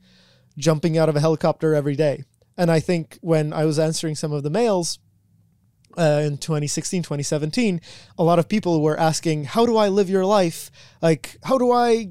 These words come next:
like, have a house in Venice and do this?" And I'd be like, "Dude, that's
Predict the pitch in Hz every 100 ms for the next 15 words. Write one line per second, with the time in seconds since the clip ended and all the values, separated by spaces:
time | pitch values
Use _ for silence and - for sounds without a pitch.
0 | - 175 214 196 226 214 226 226 208 233
1 | 226 214 208 214 190 220 214 202 - -
2 | - _ - 185 208 208 233 208 - -
3 | - 208 -